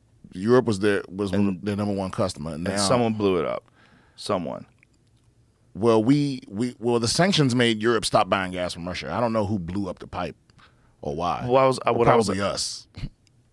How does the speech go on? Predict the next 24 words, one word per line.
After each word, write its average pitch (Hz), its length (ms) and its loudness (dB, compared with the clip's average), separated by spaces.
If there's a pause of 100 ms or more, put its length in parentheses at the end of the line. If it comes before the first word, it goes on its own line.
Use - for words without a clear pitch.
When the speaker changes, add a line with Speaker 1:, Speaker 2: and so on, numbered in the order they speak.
Speaker 2:
Yeah, 90 260 -8
they 85 140 -16
say - 200 -12
it's 85 180 -14
us. - 340 -16
Speaker 1:
Yeah. - 60 -4
Speaker 2:
That's 123 180 2
what 120 100 0
Seymour 101 440 -2
Hersh 107 240 -6
said. - 240 -14 (400)
Speaker 1:
Yeah, 113 240 -4
I - 60 -8
mean, 95 140 -6
come - 200 -8
on. - 160 -20 (240)
Speaker 2:
Yeah. - 360 -8
Speaker 1:
We 180 100 2
probably 214 260 6
blew 139 140 6
up 127 100 4
that 123 160 4
plane, 165 320 0
too. - 260 -6